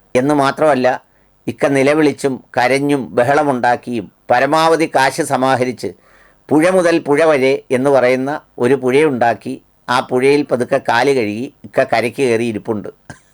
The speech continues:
<laughs> ഒന്നും കയ്യിൽ നിന്ന് പോയില്ലെന്ന് മാത്രമല്ല, അല്പം കുറച്ച് മിച്ചവും കിട്ടി, കുറച്ച് നാളത്തെ ചെലവും നടന്നു. അതുകൊണ്ട് ഇക്കായ്ക്ക് ലാഭം. ആവേശം കൊള്ളിച്ച് അണികളെ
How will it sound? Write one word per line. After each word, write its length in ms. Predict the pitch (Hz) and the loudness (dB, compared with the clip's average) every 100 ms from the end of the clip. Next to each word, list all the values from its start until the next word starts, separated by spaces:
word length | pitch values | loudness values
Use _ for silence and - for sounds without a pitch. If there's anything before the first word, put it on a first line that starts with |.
| _ _ - | _ _ -6
<laughs> 60 | - - _ - - _ 143 143 _ - - _ - - _ _ - - - _ _ 226 | -4 -4 _ -6 -6 _ -6 -6 _ -8 -8 _ -10 -10 _ _ -20 -20 -20 _ _ -4
ഒന്നും 260 | 151 180 208 | 0 2 2
കയ്യിൽ 220 | 180 180 190 | 2 4 4
നിന്ന് 180 | 190 185 160 | 2 0 0
പോയില്ലെന്ന് 500 | 151 175 180 180 175 160 | 2 4 4 2 2 0
മാത്രമല്ല, 480 | 180 - 180 139 117 131 _ _ _ _ _ - | 0 0 0 2 0 -2 _ _ _ _ _ -2
അല്പം 260 | 123 147 185 | -2 0 2
കുറച്ച് 220 | 180 165 170 | 2 2 0
മിച്ചവും 320 | 135 - 175 185 | -2 2 2 2
കിട്ടി, 260 | 156 131 143 - _ - | 0 -2 -4 -6 _ -2
കുറച്ച് 300 | 120 127 165 | -2 0 0
നാളത്തെ 400 | 143 127 123 135 151 _ _ | 0 0 -2 -2 -4 _ _
ചെലവും 360 | - 113 127 139 123 | -2 2 2 2 0
നടന്നു. 280 | 87 82 - _ _ _ - | -2 -6 -20 _ _ _ -4
അതുകൊണ്ട് 380 | 117 135 139 120 143 - _ 120 | 0 4 4 2 -2 -4 _ -12
ഇക്കായ്ക്ക് 440 | - 143 117 104 131 | -2 0 0 -2 0
ലാഭം. 340 | 98 98 92 - _ _ _ - | 2 2 0 -6 _ _ _ -2
ആവേശം 340 | 139 170 170 185 | 2 2 2 0
കൊള്ളിച്ച് 360 | 156 139 131 165 - _ _ 127 | 2 0 0 -4 -6 _ _ -2
അണികളെ 300 | 143 165 | 2 2